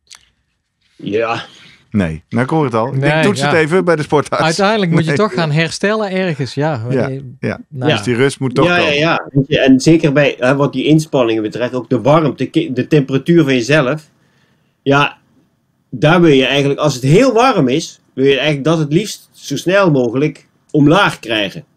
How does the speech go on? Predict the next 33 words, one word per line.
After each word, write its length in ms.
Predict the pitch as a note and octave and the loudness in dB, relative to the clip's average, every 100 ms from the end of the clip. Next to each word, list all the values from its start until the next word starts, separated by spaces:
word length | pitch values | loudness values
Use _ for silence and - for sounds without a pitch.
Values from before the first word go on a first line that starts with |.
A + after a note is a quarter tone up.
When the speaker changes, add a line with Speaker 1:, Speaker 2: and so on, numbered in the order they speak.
| _ _ _ _ _ _ _ _ _ - | _ _ _ _ _ _ _ _ _ -10
Speaker 1:
Eh, 220 | C3 A2+ | -8 -4
ik, 140 | C3 - | -6 -4
je, 280 | C#3 C3+ | 0 2
ik, 180 | A2+ C3+ | 2 -4
je 220 | G#2+ C#3 C#3+ | -6 -4 0
zult 280 | D#3+ F#3 | 0 0
ze, 120 | - D#3+ D3 - | 0 0 0 -2
eh, 260 | C#3 C#3 - | -4 -4 -2
als 220 | D3 D3+ | -4 -2
ze 280 | D3+ C#3 - | -2 -2 0
in 120 | D3 | 0
de 120 | C#3 | 0
Tour 180 | E3 D#3+ | 2 0
de 60 | |
France 420 | D3 E3+ F3 D3+ - - | 0 -2 -2 -4 -14 -10
in 220 | C3+ C#3+ | -2 2
een 240 | C#3+ C#3 | 2 0
etappe, 460 | C3+ D3 E3+ F3 E3+ | -2 -2 0 0 0
eh, 500 | D#3 D3+ D3 C#3+ C#3 | 0 2 0 -2 -4
rijden 320 | B2+ D#3 D#3+ D3+ | 0 2 4 4
waar 260 | D3 D3 | 2 0
het, 180 | C#3+ - | -2 -2
eh, 220 | C#3+ C#3 C#3 _ _ _ | -2 -2 -4 _ _ _
nou 200 | - F2+ | -14 -10
ja, 120 | G#2+ | -6
laten 260 | G#2 A#2 - | -4 -6 -6
we 60 | G#2 | -6
zeggen 240 | A#2+ G#2+ | -6 -4
vijfendertig, 520 | B2 B2+ A#2+ B2+ B2+ | -2 -2 -2 -4 -6
veertig 260 | - C#3 - | -4 -4 -4
graden 280 | B2+ C#3 G2+ | -6 -4 -4
buiten 340 | G#2 G2 F2+ | -4 -4 -8
is. 240 | G#2 - | -10 -12